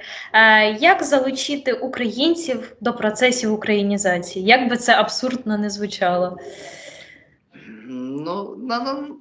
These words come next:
Speaker 2: я не знаю, насправді ми, ми вже це ж сказали. Тобто тут, е,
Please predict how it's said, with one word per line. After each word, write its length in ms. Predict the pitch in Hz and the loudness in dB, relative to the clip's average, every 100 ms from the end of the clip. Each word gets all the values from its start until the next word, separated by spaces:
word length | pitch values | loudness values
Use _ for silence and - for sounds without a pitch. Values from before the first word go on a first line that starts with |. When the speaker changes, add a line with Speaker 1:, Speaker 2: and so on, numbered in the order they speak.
| 202 | -10
Speaker 2:
я 100 | 220 | -8
не 100 | 254 | -6
знаю, 240 | 233 220 302 | -2 0 0
насправді 360 | - 202 202 | 0 0 0
ми, 160 | 208 214 | -4 -6
ми 240 | 208 226 | -4 -6
вже 160 | 226 214 | -4 -6
це 140 | 220 | -6
ж 60 | 220 | -10
сказали. 600 | - 220 196 151 117 - - | -10 -10 -6 -4 -6 -8 -18
Тобто 260 | _ _ | _ _
тут, 320 | 170 254 254 _ - | _ -16 -16 _ -20
е, 400 | 240 202 196 185 | -16 -14 -14 -16